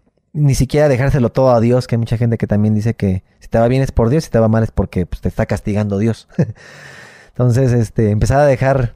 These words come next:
también esas cosas de, pues, porque Dios quiere o porque Dios no quiere, ¿no? Yo creo que sí se vale por cada uno. Y, y eso es un ejemplo que yo te podría decir,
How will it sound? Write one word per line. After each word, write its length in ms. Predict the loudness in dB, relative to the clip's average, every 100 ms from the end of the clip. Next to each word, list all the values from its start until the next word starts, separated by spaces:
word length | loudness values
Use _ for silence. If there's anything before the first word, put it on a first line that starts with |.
| -4
también 240 | 0 2
esas 220 | 2 0 -2
cosas 360 | -2 0 2
de, 580 | 2 2 2 2 0 -4 _ _ _ _
pues, 100 | -8
porque 240 | -6 -2 0
Dios 220 | 0 0
quiere 200 | 0 0
o 80 | 0
porque 240 | -2 0
Dios 180 | 2 2
no 160 | 0
quiere, 320 | 0 0 0 -2
¿no? 280 | -4 -6 -4
Yo 140 | -2
creo 140 | -2
que 160 | -2 -2
sí 280 | 0 0 0
se 160 | 0
vale 240 | 2 2 0
por 180 | -2 0
cada 240 | 2 2
uno. 380 | 2 4 2 0 _ _ _ _ _ _ _ _ _ _ _ 0
Y, 340 | 2 2 0
y 160 | -2 2
eso 120 | 4
es 60 | 4
un 100 | 2
ejemplo 360 | 2 2 2
que 100 | 0
yo 40 | -2
te 120 | 0
podría 260 | 0 2
decir, 500 | 2 0 0 0 -2